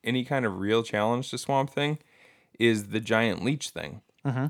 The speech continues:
Speaker 1: There's that epic battle scene in the trailer park between, uh, the, the leech and Swamp Thing,
Speaker 2: Yep.
Speaker 1: where the entire place gets blown to smithereens.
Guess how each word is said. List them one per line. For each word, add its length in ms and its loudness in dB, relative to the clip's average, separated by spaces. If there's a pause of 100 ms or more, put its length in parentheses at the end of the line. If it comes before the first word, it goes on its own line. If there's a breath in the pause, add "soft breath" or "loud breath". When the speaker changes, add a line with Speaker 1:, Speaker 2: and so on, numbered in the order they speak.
Speaker 1:
There's 200 0
that 200 2
epic 340 0
battle 340 4
scene 460 2
in 120 2
the 120 2
trailer 380 4
park 340 -2
between, 680 0 (120)
uh, 360 -2 (180)
the, 220 -4 (100)
the 160 0
leech 560 -4
and 480 -2
Swamp 320 2
Thing, 220 -2
Speaker 2:
Yep. 140 4
Speaker 1:
where 180 6
the 200 0
entire 380 0
place 320 0
gets 180 -2
blown 440 2
to 60 -2
smithereens. 680 2